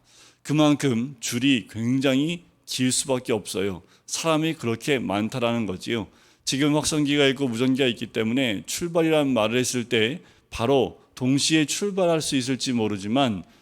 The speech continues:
지금 이들은 출발과 동시에 앞 사람이 출발하는 것을 보고 출발한다면 맨 뒷사람이 그것을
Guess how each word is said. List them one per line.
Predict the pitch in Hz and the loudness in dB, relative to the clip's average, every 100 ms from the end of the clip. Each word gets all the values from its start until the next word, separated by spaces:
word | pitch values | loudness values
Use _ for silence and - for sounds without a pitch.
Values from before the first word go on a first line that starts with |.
| _ | _
지금 | - 139 151 135 151 160 | -6 -2 4 4 2 -2
이들은 | 120 117 151 120 85 _ - | -4 0 2 0 -2 _ -10
출발과 | - 185 180 170 165 156 | -2 0 4 4 4 2
동시에 | 131 127 - 139 | 2 0 2 2
앞 | 104 104 | 2 2
사람이 | - 147 151 | 0 2 2
출발하는 | 143 180 175 165 156 147 | -2 -4 0 2 4 2
것을 | 139 165 151 151 - | 2 2 -2 -2 -4
보고 | 127 147 170 | 2 4 2
출발한다면 | - 156 143 117 101 104 147 117 85 - _ _ - | 0 0 2 2 0 0 0 0 -4 -12 _ _ -4
맨 | 123 160 170 | 2 4 2
뒷사람이 | 135 - 160 151 139 113 113 123 _ - | 0 2 4 4 4 2 0 -6 _ -10
그것을 | 139 147 139 | 0 2 2